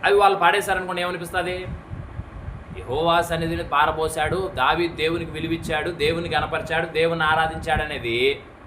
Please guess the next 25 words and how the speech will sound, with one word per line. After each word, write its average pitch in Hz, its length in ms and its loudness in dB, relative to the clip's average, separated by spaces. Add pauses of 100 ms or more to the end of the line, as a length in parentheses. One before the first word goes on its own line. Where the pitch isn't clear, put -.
(440)
మనం 233 180 2
ఈనాడు 220 240 4
అర్థం 220 320 4
చేసుకుంటున్నాం. 170 520 -4 (640)
కానీ 226 140 6
వాళ్ళకి 240 220 6
అర్థం 170 260 -2
కాదు. 220 180 0
వాళ్ళకి 185 220 0
ఏమనిపిస్తుంది? 214 640 -2 (1200)
నీళ్ళు 240 600 4 (220)
అలా 214 100 2
పోసేసాడు, 220 500 -2
ఏంటి 208 200 0
దేవుని 214 280 0
సన్నిధిలో? 208 300 -4
దేవుని 208 280 2
కంటే 220 240 2
వ్యర్థమని 220 400 2
లెక్క 196 160 0 (100)
చాలామందికి, 160 500 0 (1500)
దేవుని 196 300 0
కంటే 220 540 0 (920)
వ్యర్థమని 247 440 2
లెక్క, 165 380 0